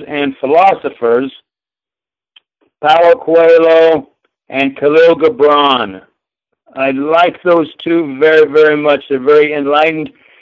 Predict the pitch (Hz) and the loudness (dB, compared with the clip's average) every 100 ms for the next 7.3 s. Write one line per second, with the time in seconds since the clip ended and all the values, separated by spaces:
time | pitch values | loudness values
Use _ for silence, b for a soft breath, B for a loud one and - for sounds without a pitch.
0 | b _ 131 147 151 151 143 170 185 185 | b _ -6 -2 0 0 0 0 2 0
1 | 139 151 156 175 170 131 151 185 185 160 | -2 -10 -6 -4 -4 -6 -2 0 0 0
2 | 143 151 185 175 139 139 - 165 170 127 | -4 -2 -2 -2 -4 -6 -4 -2 -2 -4
3 | 104 104 135 139 135 143 156 160 143 127 | -8 -14 -10 -6 -2 0 2 0 -4 -6
4 | 104 95 _ _ _ _ _ _ _ - | -8 -12 _ _ _ _ _ _ _ -4
5 | 143 151 139 143 143 147 147 147 143 143 | 0 2 2 0 0 0 0 -2 0 0
6 | 139 139 185 202 196 - 151 147 135 - | -2 -2 -2 0 -2 -2 -2 0 0 0
7 | 160 165 | 2 4